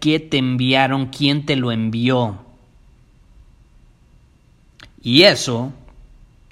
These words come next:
sin duda alguna, es algo que está afectando a la persona que me escribió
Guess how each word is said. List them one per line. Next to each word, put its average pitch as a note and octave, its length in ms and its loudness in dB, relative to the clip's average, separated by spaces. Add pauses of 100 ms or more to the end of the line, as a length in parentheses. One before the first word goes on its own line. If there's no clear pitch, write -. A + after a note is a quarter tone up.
(400)
sin A2 240 -6
duda B2+ 180 0
alguna, A#2+ 540 -2
es B2 140 -6
algo B2 280 -2
que - 60 -10
está - 180 -6
afectando B2 460 -4
a - 20 0
la A2 160 -6
persona B2+ 600 -6 (800)
que A2 400 0
me A2+ 220 -4
escribió A#2 760 0